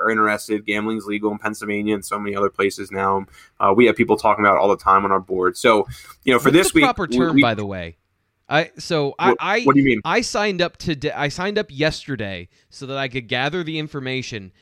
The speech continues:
Speaker 2: Signed up to my first ever sports betting site. So when I wanna say,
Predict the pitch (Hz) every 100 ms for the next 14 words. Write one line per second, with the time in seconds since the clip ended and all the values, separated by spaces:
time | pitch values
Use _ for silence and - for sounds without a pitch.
0 | _ - 147 147 147 143 127 110 - 160
1 | 156 - 151 160 127 127 - 135 127 -
2 | 123 113 101 104 - _ _ _ 143 135
3 | 165 196 214 190 160 - 220 190 135 123